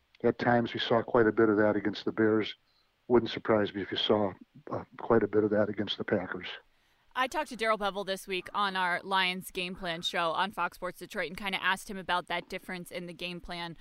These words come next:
Speaker 2: uh, you know, from what we were seeing from the offense before versus against the Bears. And he talked about how, you know, they didn't have to run the ball too much, but they were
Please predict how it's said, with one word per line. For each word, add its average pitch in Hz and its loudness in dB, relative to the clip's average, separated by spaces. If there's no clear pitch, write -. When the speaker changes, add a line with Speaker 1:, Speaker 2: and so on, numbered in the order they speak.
Speaker 2:
uh, - -6
you 202 -12
know, 175 -8
from 190 -8
what 190 -4
we 208 -6
were 180 -8
seeing 185 -8
from 175 -8
the 175 -4
offense 180 -4
before 185 -4
versus 175 -8
against 202 -4
the 190 -8
Bears. 180 -2
And 190 -10
he 226 -10
talked 208 0
about 196 2
how, 196 4
you 226 -8
know, 175 -4
they 202 -2
didn't 277 -8
have 233 -4
to 220 -10
run 208 0
the 226 -6
ball 190 2
too 277 -6
much, 190 2
but 202 -4
they 208 -4
were 196 -2